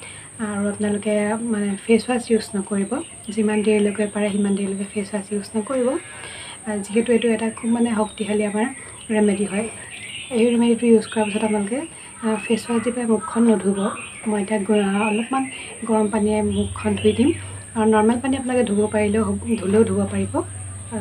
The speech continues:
কিন্তু আপোনালোকে ফেচ ৱাছ বা চাবোন একো ব্যৱহাৰ নকৰিব। যিমান দেৰিলৈকে পাৰে সিমান দেৰিলৈকে আপোনালোকে, আ, নৰ্মেল পানীৰে ধুই পেলাই থৈ দিবলৈ চেষ্টা কৰিব। তেতিয়াহে আমাৰ স্কিনখনে সেইখিনি বস্তু এবজৰ্ব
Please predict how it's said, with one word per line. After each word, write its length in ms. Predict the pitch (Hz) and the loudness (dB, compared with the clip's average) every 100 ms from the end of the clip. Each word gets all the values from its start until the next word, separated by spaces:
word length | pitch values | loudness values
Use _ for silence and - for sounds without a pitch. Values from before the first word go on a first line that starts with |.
| 190 - | -6 0
কিন্তু 220 | 208 196 | 0 2
আপোনালোকে 260 | 202 202 214 | 2 0 -2
ফেচ 300 | 214 220 208 226 | 0 0 0 -4
ৱাছ 160 | 277 - - | -6 -8 -4
বা 120 | 226 208 | -2 -2
চাবোন 420 | - 190 196 277 330 | -2 0 2 0 -2
একো 180 | 240 - | -6 -2
ব্যৱহাৰ 360 | 226 196 196 208 | -2 -2 -2 0
নকৰিব। 400 | 202 196 214 214 285 - - - - - - | 0 2 2 4 0 -2 -8 -10 -10 -12 0
যিমান 240 | 226 226 254 | 4 6 6
দেৰিলৈকে 400 | 262 262 247 262 | 6 6 4 0
পাৰে 220 | 247 240 | 0 0
সিমান 240 | 226 226 220 | 2 2 4
দেৰিলৈকে 400 | 220 220 208 214 | 2 2 0 -2
আপোনালোকে, 500 | 214 214 208 202 269 | 0 0 0 0 0
আ, 540 | 339 - - - 254 214 | -2 -6 -16 -14 -6 -2
নৰ্মেল 360 | 214 208 208 233 | 2 4 4 2
পানীৰে 260 | 247 240 247 | 2 2 2
ধুই 160 | 208 | 2
পেলাই 200 | 214 220 | 2 2
থৈ 180 | 226 226 | 2 2
দিবলৈ 240 | 208 202 208 | 4 2 -2
চেষ্টা 300 | 202 - 202 | -4 -6 -6
কৰিব। 240 | 196 196 240 359 - - - - - | -2 0 0 -2 -6 -12 -12 -10 -8
তেতিয়াহে 320 | 196 220 247 | -2 0 2
আমাৰ 200 | 240 233 | 2 0
স্কিনখনে 520 | - 233 214 226 220 | 0 0 2 4 4
সেইখিনি 300 | 196 208 214 | 2 2 2
বস্তু 280 | 202 196 - | 0 -4 -6
এবজৰ্ব 380 | 240 190 233 | -6 -4 -4